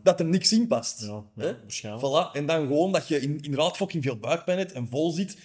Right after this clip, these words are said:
Speaker 1: en dan moet spouwen misschien.
Speaker 2: Ja.
Speaker 1: Hè?
Speaker 2: Ja, dus gewoon basic advies. Kijk om die gast in kwestie, laat het weghalen en hopen op geen complicaties. Zorg voor een uitgebalanceerde levensstijl. Gun u op die manier ook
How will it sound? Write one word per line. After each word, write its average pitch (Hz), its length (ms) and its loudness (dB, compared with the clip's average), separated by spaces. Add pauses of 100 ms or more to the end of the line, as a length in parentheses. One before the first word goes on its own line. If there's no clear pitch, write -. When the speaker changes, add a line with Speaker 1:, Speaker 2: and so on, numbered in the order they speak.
Speaker 1:
en 135 120 -6
dan 131 100 -6
moet 131 140 -4
spouwen 151 400 -4
misschien. 113 460 -10 (100)
Speaker 2:
Ja. 101 120 -12
Speaker 1:
Hè? 139 120 -4 (1080)
Speaker 2:
Ja, 151 300 4
dus 131 220 -4
gewoon 156 420 -2
basic 165 360 -2
advies. 143 460 -4
Kijk 156 260 0
om 120 120 -4
die 139 120 -4
gast 156 220 -4
in 127 140 -4
kwestie, 147 400 -4
laat 151 180 0
het - 140 -18
weghalen 156 440 -2
en 123 180 -6
hopen 139 280 -2
op 123 140 -6
geen 143 220 -6
complicaties. 151 1080 -6 (300)
Zorg 147 280 -4
voor 160 180 0
een 147 120 -4
uitgebalanceerde 143 840 -4
levensstijl. 170 720 -2 (240)
Gun 151 360 -2
u 214 120 4
op 123 280 -4
die 156 160 2
manier 170 400 2
ook 165 600 -2